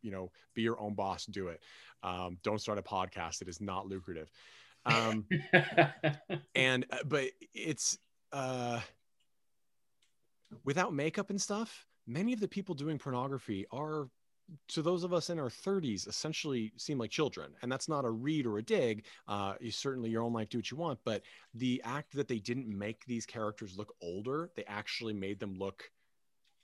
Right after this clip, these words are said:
Speaker 1: probably younger, is, it was bold, and it was,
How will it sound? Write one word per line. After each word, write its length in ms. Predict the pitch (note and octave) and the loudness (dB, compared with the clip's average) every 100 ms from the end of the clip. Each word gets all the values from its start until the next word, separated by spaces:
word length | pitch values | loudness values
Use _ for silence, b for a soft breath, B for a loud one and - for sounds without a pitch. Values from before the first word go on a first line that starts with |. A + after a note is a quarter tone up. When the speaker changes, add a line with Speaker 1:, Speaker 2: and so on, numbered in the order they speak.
| _ _ - | _ _ -12
Speaker 1:
probably 440 | G#2 G2+ F#2+ F#2+ | -8 -6 -4 -6
younger, 500 | F2 F2 A2+ D3 E3 B B - | -4 -4 -2 -2 -4 B B 0
is, 420 | A#2 A2+ G#2+ - - - - | 2 2 2 -2 -6 -10 -6
it 160 | C3 | 0
was 160 | C#3+ C3+ | 2 2
bold, 440 | G#2+ B2 B2 A#2+ - | 4 4 4 2 -2
and 140 | A2 | -4
it 120 | A2 | -2
was, 440 | A#2 G#2+ G2 - | 0 -2 -2 -4